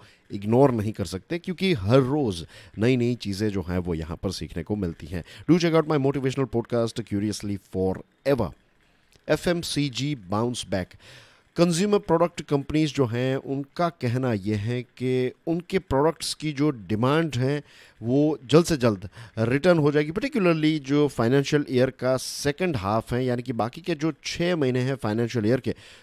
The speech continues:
तो उस टाइम पर हमें एक, अ, एफ़एमसीजी प्रोडक्ट्स में एक जंप देखने को मिलेगा। अभी हम देख रहे हैं कि ये जो करंट क्वार्टर चल रहा है तो इसमें चीज़ें जो हैं वो काफ़ी स्लो चल रही हैं। हमने इसके बारे में भी बात की थी, आपको याद होगा कि जो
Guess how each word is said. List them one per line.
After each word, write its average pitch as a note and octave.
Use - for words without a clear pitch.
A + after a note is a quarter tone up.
तो -
उस G3
टाइम A#2
पर -
हमें C3
एक, A#2
अ, -
एफ़एमसीजी D3+
प्रोडक्ट्स A#2
में A2+
एक G2+
जंप D3+
देखने C#3
को B2
मिलेगा। B2
अभी G3
हम E3+
देख D3+
रहे D3+
हैं D3+
कि C#3
ये C#3
जो C#3
करंट D3
क्वार्टर B2+
चल B2+
रहा A2+
है G#2+
तो A#2
इसमें C#3
चीज़ें B2
जो A#2
हैं A2+
वो G#2+
काफ़ी A#2
स्लो B2+
चल A#2
रही G#2
हैं। A2
हमने A2
इसके A2
बारे G#2+
में B2
भी B2
बात G2+
की G#2
थी, G#2
आपको G2
याद G2+
होगा G2+
कि G#2
जो G2+